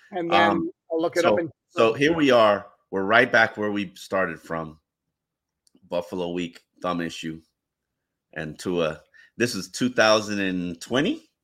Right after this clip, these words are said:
Speaker 1: Twenty twenty-one. Oh, e-, exactly. He had the thumb injury against Buffalo.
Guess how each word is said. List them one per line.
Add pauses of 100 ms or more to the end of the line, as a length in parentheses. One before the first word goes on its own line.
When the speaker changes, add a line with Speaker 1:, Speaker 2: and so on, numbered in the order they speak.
(1200)
Speaker 1:
Twenty
twenty-one.
Oh,
e-,
exactly.
He
had
the
thumb
injury
against
Buffalo.